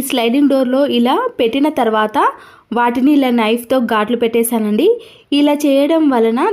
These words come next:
దాంట్లో ఉండే డస్ట్ అనేది చాలా ఈజీగా వచ్చేస్తుంది.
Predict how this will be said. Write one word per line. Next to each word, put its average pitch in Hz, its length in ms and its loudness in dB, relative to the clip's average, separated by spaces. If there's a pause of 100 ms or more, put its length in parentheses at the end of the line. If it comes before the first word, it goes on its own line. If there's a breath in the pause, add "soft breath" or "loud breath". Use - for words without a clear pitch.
(100)
దాంట్లో 254 280 0 (100)
ఉండే 262 160 0 (100)
డస్ట్ 226 280 -2
అనేది 233 260 0 (120)
చాలా 226 320 0 (220)
ఈజీగా 240 400 0 (100)
వచ్చేస్తుంది. 196 720 -2